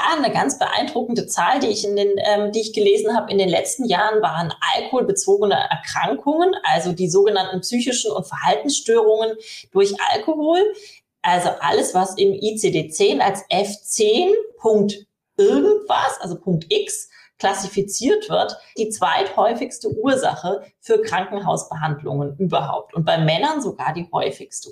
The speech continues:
Ursache. Und ich finde, das ist eine beeindruckende Zahl, die selbst mir als Suchtmedizinerin so nicht, ähm, geläufig war. Also das heißt, es ist eine Erkrankung sozusagen, mit der wir als Mediziner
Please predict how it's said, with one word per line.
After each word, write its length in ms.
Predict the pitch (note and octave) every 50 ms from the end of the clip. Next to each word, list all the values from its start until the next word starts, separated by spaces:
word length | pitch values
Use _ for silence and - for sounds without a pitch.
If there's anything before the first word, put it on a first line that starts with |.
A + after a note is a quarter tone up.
| -
Ursache. 360 | - C3 - - - _ _ _ -
Und 80 | -
ich 120 | - - -
finde, 180 | A3+ A3 G#3
das 200 | - G#3 - -
ist 140 | F4 E4+ -
eine 80 | C#4 -
beeindruckende 800 | - F3+ - E3+ G3 A#3 E4 - - C4+ C4+ A3 F3+ F3 E3+
Zahl, 400 | - - - D#3+ D#3+ - - - G4+ G4 - - - - _
die 100 | - G#3+
selbst 360 | G3 G3+ - - - - -
mir 200 | A3 D4+ F#4 F#4
als 200 | - F#3+ - -
Suchtmedizinerin 1120 | - A#3 C4 - - - D4 C#4+ - C4 B3 - - A#3+ A#3 A3+ A3+ A3 G#3+ G#3+ G#3+ G#3+ G#3+ - - - - - _ _
so 380 | - D#3+ F3 G3+ A#3+ C4+ G4+ A4+ A#4 - - - - -
nicht, 680 | F#3 F#3 G3 G3+ G#3+ A#3+ C#4 - - - - - _ _ -
ähm, 300 | G3 G#3 G#3 A3 - - -
geläufig 580 | - A3+ G#3 F3+ F#3 G#3+ A#3 A#3 - - - -
war. 280 | - - - - - -
Also 240 | E3 D#3+ F3+ F3+ F#3
das 220 | - F3+ - -
heißt, 540 | E3+ D#3+ - D3+ - C#4+ - - - - _
es 140 | - F#3 F#3
ist 260 | - - - - - -
eine 300 | F3 E3+ E3+ E3 D#3 - - - - _ _ _ _ -
Erkrankung 880 | E3 - - - - - - C#3 D#3+ F3+ C4 E4 E4 - D#4 D4+ B3+
sozusagen, 560 | A3 A#3 - - - G#3 G#3 G3+ G3 F#3+ G3
mit 160 | F#3+ F#3 -
der 160 | F#3+ F3+ F3 E3+
wir 320 | F3+ F#3+ G#3 G3+ G3+ - - - - - _ -
als 300 | D#3+ D#3+ D#3+ - - E3
Mediziner 880 | D#3+ D#3+ D#3 D3+ C#3+ - - - A3 A#3+ C#4 C#4 C4+ C4 C#4 C#4+ F#4+